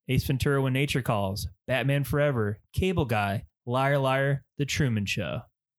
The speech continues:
Every one of those movies was a box office s-,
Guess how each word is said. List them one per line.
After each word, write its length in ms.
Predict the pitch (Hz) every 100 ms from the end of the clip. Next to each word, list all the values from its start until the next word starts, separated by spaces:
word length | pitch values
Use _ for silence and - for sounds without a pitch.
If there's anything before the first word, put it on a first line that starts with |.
| _ _ _ _ _ _ _ _ _ _ _ _ -
Every 340 | 139 156 202
one 240 | 196 170 170
of 80 | 156
those 200 | 147 131
movies 600 | 135 123 107 104 101 -
was 280 | 98 127 120
a 140 | 117 101 -
box 320 | - 151 -
office 580 | 143 135 147 127 - - - -
s-, 220 | -